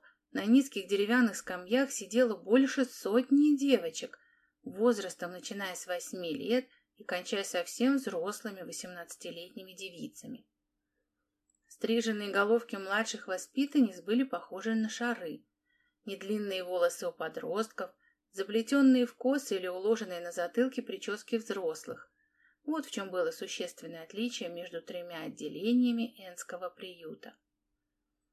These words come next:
Девушки и дети, до сих пор прилежно занятые работой, тотчас же при появлении Елены Дмитриевны и Дуни, как по команде, повернули головы в их сторону, и тихий шёпот пробежал по столам.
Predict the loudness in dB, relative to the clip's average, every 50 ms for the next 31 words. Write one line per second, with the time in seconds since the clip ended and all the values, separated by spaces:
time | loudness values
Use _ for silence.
0 | _ _ _ _ _ _ _ _ -4 0 2 2 2 2 0 -2 -4 -8 -10 -12
1 | -12 -12 -6 -2 0 0 0 0 -4 -6 -8 _ _ _ _ _ _ -4 -2 -2
2 | 0 0 0 -2 0 _ 6 6 6 4 2 -4 -4 0 2 2 2 2 -2 -10
3 | -8 -4 -2 -2 -2 -2 -6 -6 -6 -4 -4 -2 -2 0 2 0 2 2 2 0
4 | 0 -2 _ _ 2 4 4 4 4 2 -4 -8 -8 -8 -8 -8 -8 -8 -8 -6
5 | -8 -8 -6 -4 -6 -6 -6 -8 -10 -10 -10 -8 -6 -6 -6 -8 -10 -12 -12 -12
6 | -12 -10 -8 -8 -8 -8 -8 -8 -10 -10 -10 -4 2 6 8 8 8 8 6 2
7 | _ _ _ _ _ _ _ _ -2 0 0 0 0 -2 -4 -6 0 4 4 6
8 | 6 4 2 0 -6 -10 -10 -8 -8 -6 -6 -6 -8 -8 -10 -10 -10 -10 -8 0
9 | 4 4 4 4 2 0 -4 -8 -12 -12 -10 -10 -12 -14 -14 -12 -12 -10 -10 -10
10 | -10 -12 -12 -14 -16 _ _ _ _ _ _ _ -14 -12 -10 -10 -12 -12 -12 -12
11 | -12 -10 -10 -8 -6 -6 -2 -2 -2 -2 -2 -6 -10 -10 -10 -10 -12 -10 -12 -12
12 | -14 _ -16 -18 -16 -14 -16 -16 -14 -14 -16 -18 -18 -20